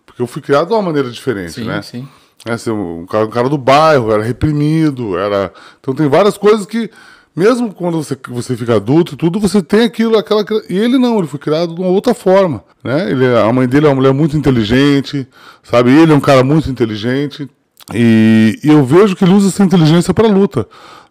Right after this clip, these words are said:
Speaker 1: né? Ele é um cara que fica calmo no vestiário, ele sabe, né, ele sabe do potencial dele. E como eu falo pra ele, falo, "Olha, a melhor coisa que você pode fazer na tua carreira é treinar, né?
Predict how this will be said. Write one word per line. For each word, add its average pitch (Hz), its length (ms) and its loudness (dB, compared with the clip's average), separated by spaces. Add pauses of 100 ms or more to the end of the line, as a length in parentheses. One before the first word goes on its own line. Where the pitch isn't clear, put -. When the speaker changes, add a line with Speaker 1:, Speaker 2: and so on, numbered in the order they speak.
Speaker 1:
né? 139 220 0
Ele 160 120 2
é - 20 2
um 135 40 0
cara 151 160 0
que - 80 -8
fica - 220 -4
calmo 156 420 -2
no 143 80 -4
vestiário, 135 680 -6
ele 127 120 -14
sabe, 143 540 -4 (480)
né, 117 80 -8
ele 117 120 -8
sabe 143 300 0
do 135 80 -4
potencial 117 520 -4
dele. 131 420 -2 (600)
E 156 60 -16
como 202 140 -2
eu 202 40 -4
falo 220 200 0
pra 208 160 2
ele, 175 120 2
falo, 165 180 0
"Olha, 160 300 2
a 135 80 -4
melhor 160 300 2
coisa 269 240 0
que 196 80 -10
você 185 180 -6
pode 170 240 0
fazer 139 580 -2
na 127 120 -6
tua 147 160 -6
carreira 147 320 -2
é 208 40 -4
treinar, 240 580 -2 (680)
né? 156 240 -2